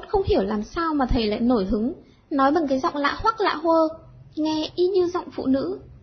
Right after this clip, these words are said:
Và quái thản hơn nữa là hình như thầy đang dùng chính cái giọng đó để hùa theo thằng Amara phản đối lại chính thầy. Trái với Nguyên và Cắp Ly, bọn học trò lớp cao cấp hai dường như chẳng coi đó là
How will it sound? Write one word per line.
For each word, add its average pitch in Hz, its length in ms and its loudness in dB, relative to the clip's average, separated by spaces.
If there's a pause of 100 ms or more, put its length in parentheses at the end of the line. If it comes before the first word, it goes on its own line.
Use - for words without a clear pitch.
(460)
Và 226 160 -6
quái 226 240 0
thản 349 200 0
hơn 277 240 0
nữa 285 220 0
là 349 80 -2
hình 226 220 2
như 254 160 2
thầy 240 220 4
đang 233 160 -2 (140)
dùng 202 260 -4
chính 254 220 -2
cái 320 120 -4
giọng 330 220 -2
đó 220 260 -2
để 285 120 -6
hùa 226 280 2
theo 247 160 -2
thằng 220 240 -4
Amara 247 600 -2
phản 170 200 -8
đối 185 180 0
lại 285 200 -4
chính 247 200 -4
thầy. 277 320 0 (1800)
Trái 214 220 -2
với 220 120 2
Nguyên 269 400 4
và 285 80 -2
Cắp - 240 -8
Ly, 285 300 -2 (480)
bọn 247 160 0
học 247 180 -2
trò 233 240 0
lớp 247 220 2
cao 277 120 0
cấp 339 180 0
hai 302 320 -4
dường 240 240 -2
như 254 200 0
chẳng 220 240 -6
coi 247 200 -2
đó 220 200 -2
là 294 80 -2